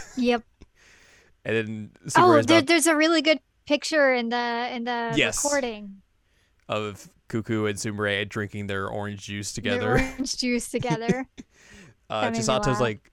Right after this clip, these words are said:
Speaker 1: filming, and then Sumire is about to do her whole spiel, and then Chisato's like, "Oh, sorry, my battery's dying." <laughs> It's very good.
Speaker 2: Rip.
Speaker 1: Um, they go and get ready to get their, uh, costumes on and everything, and then mysterious girl shows up again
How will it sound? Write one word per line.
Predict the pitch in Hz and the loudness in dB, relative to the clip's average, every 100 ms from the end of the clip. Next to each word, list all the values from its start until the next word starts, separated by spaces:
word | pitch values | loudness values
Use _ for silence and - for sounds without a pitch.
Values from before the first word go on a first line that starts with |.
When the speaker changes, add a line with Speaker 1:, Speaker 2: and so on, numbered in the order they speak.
| - | -18
Speaker 1:
filming, | - 120 117 117 - | -2 0 2 -2 -2
and | 113 | -4
then | 107 107 104 | -4 -6 -8
Sumire | - 113 110 | -6 -2 0
is | 110 | 0
about | 104 101 | -2 -4
to | |
do | 107 104 | -6 -6
her | 101 107 104 | -4 -2 -2
whole | 110 107 | -2 -4
spiel, | - 110 110 | -2 0 0
and | 104 | -2
then | 107 101 104 _ _ | -4 -6 -10 _ _
Chisato's | - 123 110 | -8 -6 -4
like, | 110 101 _ - | -4 -6 _ 6
"Oh, | 254 - | 6 6
sorry, | - 214 190 | 2 2 2
my | |
battery's | 165 185 160 143 | 4 4 6 6
dying." | 131 127 127 | 6 6 4
<laughs> | 110 - - - - - _ _ _ - - _ _ - | -2 -6 -14 -18 -20 -20 _ _ _ -20 -20 _ _ -20
It's | - | -20
very | - 113 113 | -12 -10 -10
good. | - 123 123 147 - _ _ _ _ _ _ _ _ - | -14 -10 -8 -10 -12 _ _ _ _ _ _ _ _ -18
Speaker 2:
Rip. | 202 220 - - _ _ _ _ _ _ _ _ - | -10 -8 -8 -16 _ _ _ _ _ _ _ _ -4
Speaker 1:
Um, | 107 104 101 | 0 0 0
they | 101 | -2
go | 127 143 | 2 4
and | 139 | 4
get | 131 | 2
ready | 127 127 123 120 | 2 2 2 0
to | - | -4
get | 117 113 | -4 -2
their, | 117 110 107 | 0 0 2
uh, | 104 101 101 104 | 2 2 0 -2
costumes | - 151 165 156 | -2 0 0 2
on | 151 | 2
and | 147 | 2
everything, | 147 147 147 143 143 | 0 0 0 -2 -4
and | 107 | -4
then | 107 107 101 104 | 0 0 0 -4
mysterious | 117 - 120 110 | -6 0 0 0
girl | 120 113 | 0 0
shows | 120 113 | 0 0
up | 107 | 0
again | 110 110 107 110 | 2 2 2 0